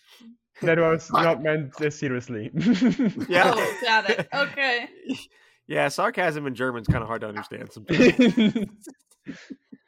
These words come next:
Speaker 2: Uh,
Speaker 3: Uh, yeah, so, uh, so you're gonna go first.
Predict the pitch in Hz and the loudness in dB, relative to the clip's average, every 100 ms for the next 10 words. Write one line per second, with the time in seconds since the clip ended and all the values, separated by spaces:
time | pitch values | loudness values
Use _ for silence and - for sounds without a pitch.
0 | - _ _ - _ - _ - _ _ | -20 _ _ -20 _ -20 _ -20 _ _
1 | _ _ _ _ _ 170 156 156 156 147 | _ _ _ _ _ -16 -12 -12 -10 -4
2 | 139 139 139 131 135 139 156 135 117 139 | -2 0 0 0 -2 -2 0 0 0 -4
3 | 135 127 120 120 123 131 135 135 131 - | -4 -2 0 -2 -4 -4 -4 -4 -4 -4
4 | 160 | -6